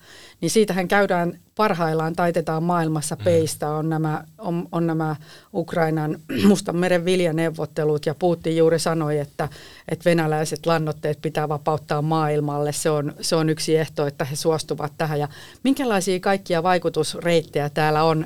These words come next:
Speaker 1: tässä kansainvälisessä konsulttibisneksessä, niin kyllä ainakin niin kuin olisin tarkkana tämän suhteen, ja sen takia niin kuin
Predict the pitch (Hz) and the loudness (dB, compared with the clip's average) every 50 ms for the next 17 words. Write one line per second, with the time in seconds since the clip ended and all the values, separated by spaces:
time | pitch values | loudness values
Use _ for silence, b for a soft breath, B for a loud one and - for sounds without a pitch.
0 | 156 160 - 147 143 - - 151 - - 170 165 160 160 160 156 151 151 156 165 | -4 -8 -10 -8 -8 -6 -6 -6 -2 0 0 0 0 0 -2 -2 -2 -2 -2 -4
1 | 156 - - 160 - - 170 170 160 160 147 - - 151 151 160 165 151 170 143 | -4 -4 -6 -4 -2 0 0 0 0 -2 -2 -2 -4 -4 -2 -2 -2 -2 -2 -4
2 | 143 - - 147 - - 165 156 160 156 B B B B B B B B B B | -4 -2 -2 -2 0 0 0 0 -2 -2 B B B B B B B B B B
3 | _ - 226 226 220 226 233 226 208 180 185 185 185 180 175 - 180 175 175 - | _ 4 6 6 6 6 2 0 -2 -4 -4 -4 -4 -4 -2 -2 -2 -2 -2 -4
4 | - - - - 202 202 208 202 202 185 185 - 214 208 196 - - - 151 147 | -8 -8 -4 0 2 4 4 4 2 0 0 2 0 0 0 -2 -4 -4 -4 -4
5 | 143 135 - - - 170 156 151 147 143 - 165 160 147 - - - 151 156 160 | -4 -8 -8 -4 -2 -2 0 0 -2 -2 -2 -2 -4 -4 -4 -2 0 0 2 2
6 | 156 - 208 208 202 185 165 - - 165 156 151 151 165 - - 170 160 160 | 2 0 -2 -2 -2 -4 -6 -4 -2 -2 -2 -2 -2 -4 -2 0 0 0 0